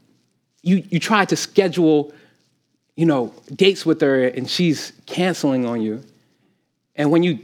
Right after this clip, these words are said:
you, you send a text, you get a one-word text back like, "Okay, no, yes." What, what does that mean? We, we know it's a dub. We know that she doesn't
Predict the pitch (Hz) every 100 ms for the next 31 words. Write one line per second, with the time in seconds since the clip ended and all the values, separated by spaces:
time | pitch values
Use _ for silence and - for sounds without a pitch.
0 | - - 151 143 143 - 208 160 - 226
1 | 160 - 160 160 123 123 170 165 160 -
2 | _ _ _ _ _ 147 175 160 139 175
3 | - - 131 131 120 151 151 - 123 123
4 | - _ _ _ _ _ _ - 127 127
5 | 110 120 - _ _ _ _ _ _ 131
6 | 135 113 - - - _ _ _ _ _
7 | _ _ _ 143 170 156 175 190 175 135
8 | 185 139 107 - _ _ _ _ _ _
9 | _ _ _ _ - 156 156 - 160 180
10 | 175 170 147 135 202 120 110 - _ _
11 | 139 147 185 170 156 - - _ _ _
12 | - - 180 180 156 165